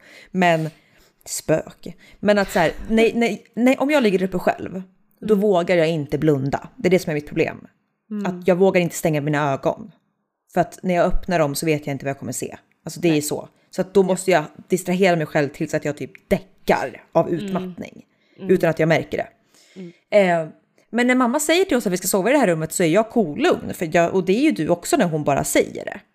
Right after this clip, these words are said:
Speaker 2: Ja, för jag tänker nog inte, jag, jag tror...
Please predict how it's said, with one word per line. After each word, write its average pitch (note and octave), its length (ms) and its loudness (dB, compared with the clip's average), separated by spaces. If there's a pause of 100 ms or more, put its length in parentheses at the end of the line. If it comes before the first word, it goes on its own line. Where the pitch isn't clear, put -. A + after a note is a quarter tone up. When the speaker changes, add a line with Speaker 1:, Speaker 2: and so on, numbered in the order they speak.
(180)
Speaker 2:
Ja, D4 380 0
för C#4+ 140 -8
jag C#4 220 -2
tänker D#4+ 340 -4
nog D#4+ 100 -2
inte, A3+ 140 -4
jag, B3+ 260 -2
jag C4+ 160 -6
tror... D#4 540 -4